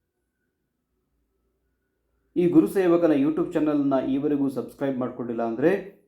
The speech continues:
ಕೂಡ್ಲೇ ಸಬ್ಸ್ಕ್ರೈಬ್ ಮಾಡ್ಕೊಳ್ಳಿ. ಈ ವಿಡಿಯೋ ನಿಮಗೆ ಇಷ್ಟ ಆದ್ರೆ ಲೈಕ್ ಮಾಡಿ, ಕಾಮೆಂಟ್ ಮಾಡಿ ಮತ್ತು ತಪ್ಪದೇ ಇತರರಿಗೂ ಶೇರ್ ಮಾಡಿ.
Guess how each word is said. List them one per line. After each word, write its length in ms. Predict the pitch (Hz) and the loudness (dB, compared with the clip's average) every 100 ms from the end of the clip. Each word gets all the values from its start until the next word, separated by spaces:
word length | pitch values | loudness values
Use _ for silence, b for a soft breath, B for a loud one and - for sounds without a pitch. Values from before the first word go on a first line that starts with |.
| _ _ _ _ | _ _ _ _
ಕೂಡ್ಲೇ 640 | 135 127 123 117 - - _ | -2 0 0 -2 -4 -14 _
ಸಬ್ಸ್ಕ್ರೈಬ್ 520 | 113 - - 123 117 | -14 -14 -6 -4 -2
ಮಾಡ್ಕೊಳ್ಳಿ. 440 | 120 120 127 123 117 - - _ _ _ _ _ _ _ _ _ _ | -2 -4 -4 -2 -4 -6 -18 _ _ _ _ _ _ _ _ _ _
ಈ 160 | 123 117 | -6 -2
ವಿಡಿಯೋ 320 | 117 143 156 | 2 6 6
ನಿಮಗೆ 260 | 139 135 123 | 6 2 0
ಇಷ್ಟ 220 | 117 143 | -2 -2
ಆದ್ರೆ 300 | 127 123 156 180 - - _ | 0 0 0 -2 -6 -16 _
ಲೈಕ್ 280 | 113 135 139 | -4 -4 -2
ಮಾಡಿ, 380 | 143 127 120 120 | -2 -2 -4 -6
ಕಾಮೆಂಟ್ 320 | 117 131 131 | -4 -4 -2
ಮಾಡಿ 320 | 123 123 120 | -4 -2 -2
ಮತ್ತು 260 | 117 113 110 | -4 -6 -10
ತಪ್ಪದೇ 520 | - 120 - 117 123 160 151 - _ - | -10 -8 -6 -2 0 0 0 -10 _ -14
ಇತರರಿಗೂ 600 | - 123 120 113 117 113 | -6 -4 -4 -6 -4 -6
ಶೇರ್ 420 | - - 117 117 | -6 -8 -6 -4
ಮಾಡಿ. 280 | 120 117 | -4 -4